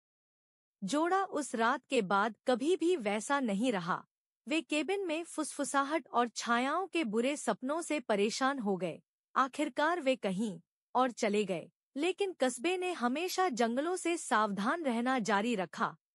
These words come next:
आने वाले वर्षों में और अधिक रहस्यमय घटनाओं की रिपोर्टें मिलने लगी। कुछ लोग कहते हैं कि जंगल में आत्माएं उन लोगों की हैं, जो कभी केबिन में रहते थे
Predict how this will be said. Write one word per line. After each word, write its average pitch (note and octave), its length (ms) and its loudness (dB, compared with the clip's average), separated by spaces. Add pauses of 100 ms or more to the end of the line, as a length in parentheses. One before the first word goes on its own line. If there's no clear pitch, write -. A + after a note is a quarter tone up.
(160)
आने E4+ 320 2
वाले E4 300 2
वर्षों G3 420 -2
में A3 240 -4 (320)
और C#4 140 2
अधिक C#4 420 0
रहस्यमय C#4+ 640 0
घटनाओं A3+ 580 -2
की E4+ 160 2
रिपोर्टें B3+ 480 2
मिलने G#3+ 360 0
लगी। E3+ 380 -6 (1300)
कुछ F4 240 0
लोग C#4 240 2
कहते G3+ 360 0
हैं G3+ 220 -2 (380)
कि F4+ 120 4
जंगल E4+ 400 0
में F#4+ 160 -2
आत्माएं C4+ 600 0
उन G#3+ 220 -2
लोगों G#3 320 2
की G3 200 -4
हैं, F#3+ 220 -2 (400)
जो F4+ 120 4
कभी D4 360 0
केबिन E4 340 0
में C#4 180 2
रहते F3 420 -2
थे F3+ 200 -4